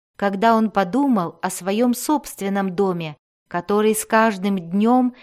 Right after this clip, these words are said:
накапливал силу под хитрым руководством матери Мелис. С тремя его сёстрами, быстро приближающимися к званию верховных жриц, братом-магом и дядей Закнофейном,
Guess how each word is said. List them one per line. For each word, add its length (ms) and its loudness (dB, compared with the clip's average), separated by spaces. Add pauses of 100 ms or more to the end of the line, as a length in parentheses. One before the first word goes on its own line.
(140)
накапливал 800 -2
силу 540 0
под 260 -4
хитрым 500 -4
руководством 840 -4
матери 560 -2
Мелис. 580 -6 (1200)
С 140 -20
тремя 460 -4
его 240 0
сёстрами, 800 -6 (260)
быстро 480 -2
приближающимися 1200 -2
к 80 -8
званию 480 -2
верховных 600 -4
жриц, 580 -8 (320)
братом-магом 1120 -2 (300)
и 100 -6
дядей 420 -2
Закнофейном, 960 -4